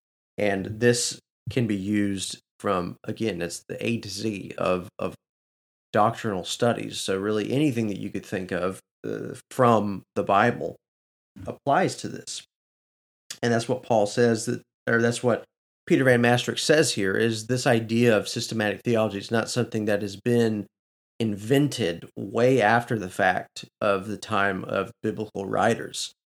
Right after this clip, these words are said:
Uh, while, uh, you didn't have something like, uh, John Calvin's Institutes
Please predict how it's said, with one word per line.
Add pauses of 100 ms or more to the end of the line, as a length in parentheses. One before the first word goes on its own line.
(260)
Uh,
while,
uh,
you
didn't
have
something
like, (180)
uh,
John
Calvin's
Institutes